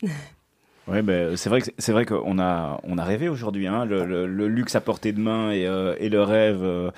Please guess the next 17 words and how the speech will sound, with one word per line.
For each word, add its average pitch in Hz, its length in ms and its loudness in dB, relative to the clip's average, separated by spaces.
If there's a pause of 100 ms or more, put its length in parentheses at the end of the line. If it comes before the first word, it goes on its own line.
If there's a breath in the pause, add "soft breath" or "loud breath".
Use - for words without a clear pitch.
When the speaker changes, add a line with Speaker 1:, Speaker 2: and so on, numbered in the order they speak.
(200 loud breath)
Speaker 2:
et 110 80 -4
la 110 120 0
tête 110 160 -2
dans 110 100 0
les 104 160 4
étoiles 107 260 4
avec 104 280 0
Adélaïde, 98 440 0
c'était 104 220 -6
plutôt, 107 380 0
euh, 90 100 4
c'était 95 240 -4
plutôt 95 240 -2
agréable. 104 400 4 (360 loud breath)
Euh, 113 760 4
je, 110 220 -6
j'ai, - 180 -6